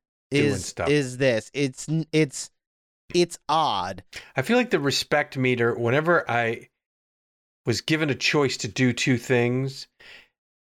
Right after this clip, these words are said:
Speaker 1: the harder thing, the thing I didn't wanna do, the thing I didn't, if it would just get me done with that part, I was like, "Well, I'm not gonna get respect for that, so I gotta do the thing I don't wanna do, like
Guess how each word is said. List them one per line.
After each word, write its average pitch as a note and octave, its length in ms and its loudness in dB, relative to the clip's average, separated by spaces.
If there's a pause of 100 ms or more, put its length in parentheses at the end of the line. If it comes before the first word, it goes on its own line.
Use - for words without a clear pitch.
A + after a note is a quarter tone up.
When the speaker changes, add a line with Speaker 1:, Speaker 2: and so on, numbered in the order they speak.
(140)
Speaker 1:
the A2 140 0
harder B2+ 600 2
thing, D3 680 -2
the A#2+ 100 -6
thing C3 240 0
I A#2 80 0
didn't A#2 480 0
wanna A#2 260 2
do, A2+ 320 2
the G#2 120 -6
thing G#2+ 220 0
I G#2+ 60 0
didn't, G#2 340 -6 (100)
if - 460 -8
it C#3+ 80 -2
would C3+ 160 0
just D3+ 220 -6
get C#3 180 -2
me C3+ 120 -2
done A#2 320 0
with A2+ 200 0 (380)
that A2+ 300 0
part, A#2 320 0
I A2+ 60 0
was G2+ 100 0
like, G2 100 0
"Well, G2+ 140 0
I'm G2+ 40 -4
not F#2 180 -2
gonna D#2+ 140 -12
get - 200 -12
respect - 380 -16
for - 100 -14
that, - 260 -16
so - 140 -8
I F#2 100 -8
gotta F#2 220 -6
do F2+ 100 -8
the E2+ 80 -10
thing F2 220 -10
I E2 60 -12
don't E2 120 -14
wanna - 160 -16
do, E2+ 160 -14
like F2 300 -12